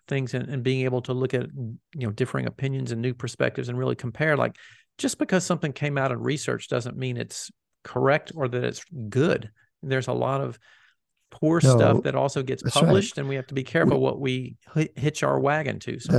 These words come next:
Speaker 1: sometimes.
Speaker 2: sure. We need to go to
Speaker 1: Yeah.
Speaker 2: social media to find out what's true and
Speaker 1: <laughs>
Speaker 2: right and correct.
Speaker 1: Exactly. Yeah. Right.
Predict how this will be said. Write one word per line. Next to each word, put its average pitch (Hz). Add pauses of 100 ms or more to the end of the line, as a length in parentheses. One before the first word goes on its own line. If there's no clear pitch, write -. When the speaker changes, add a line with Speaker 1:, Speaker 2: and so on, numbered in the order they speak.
(120)
Speaker 1:
sometimes. 123
Speaker 2:
sure. 151
We 139
need 151
to 139
go 123
to 117
Speaker 1:
Yeah. 113
Speaker 2:
social 117
media 135
to 95
find 98
out 95
what's 95
true 104
and 95
Speaker 1:
<laughs> 95
Speaker 2:
right 98
and -
correct. -
Speaker 1:
Exactly. -
Yeah. - (460)
Right. 123